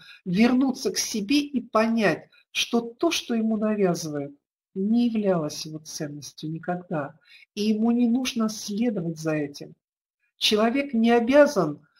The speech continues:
а, когда он смотрит на черное, заявлять, что это белое. Человеку важно быть осознанным. И у нас проводилось, на самом деле, очень много психологических экспериментов над людьми, над группами, которые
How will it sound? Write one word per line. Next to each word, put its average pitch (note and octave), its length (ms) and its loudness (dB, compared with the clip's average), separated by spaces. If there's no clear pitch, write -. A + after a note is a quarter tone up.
а, F3+ 200 4
когда G3+ 340 6
он G#3+ 160 4
смотрит A3 720 0
на F#3 340 4
черное, G3 680 0
заявлять, F3 500 0
что - 260 -4
это G3 180 -2
белое. E3+ 520 0
Человеку G3+ 600 -2
важно G3 360 -2
быть F3+ 200 -6
осознанным. F3 720 -8
И F#3 400 -2
у A3+ 80 -4
нас C#4 180 0
проводилось, C4+ 560 0
на G3 80 0
самом F#3 260 -2
деле, F#3 200 2
очень G3 260 -2
много A3+ 260 2
психологических F#3 1080 -4
экспериментов G3 800 -4
над F3+ 240 -2
людьми, G3 480 0
над E3 300 -6
группами, G#3+ 520 -2
которые E3 540 -8